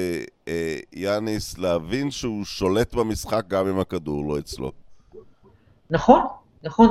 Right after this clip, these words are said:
Speaker 2: יש לו, אה, אה, ד-, אני חושב ש-, אני חושב שדיברנו על זה, הוא מנטלית, הוא שונה לגמרי מכל הסופרסטארים ברמתו בליגה, הוא שונה לגמרי. אה, אני חושב שהוא באמת, אה, טיפוס של, אה, קבוצה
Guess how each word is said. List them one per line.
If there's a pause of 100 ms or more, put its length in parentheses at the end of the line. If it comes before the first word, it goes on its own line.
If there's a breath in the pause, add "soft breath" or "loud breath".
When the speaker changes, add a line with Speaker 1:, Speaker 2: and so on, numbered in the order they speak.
Speaker 2:
יש
לו, (580)
אה, (120)
אה,
ד-,
אני
חושב
ש-, (140)
אני (120)
חושב
שדיברנו
על
זה,
הוא
מנטלית,
הוא
שונה
לגמרי
מכל (640 soft breath)
הסופרסטארים
ברמתו
בליגה, (100)
הוא
שונה
לגמרי. (560 soft breath)
אה, (640)
אני
חושב
שהוא
באמת,
אה,
טיפוס
של,
אה, (120)
קבוצה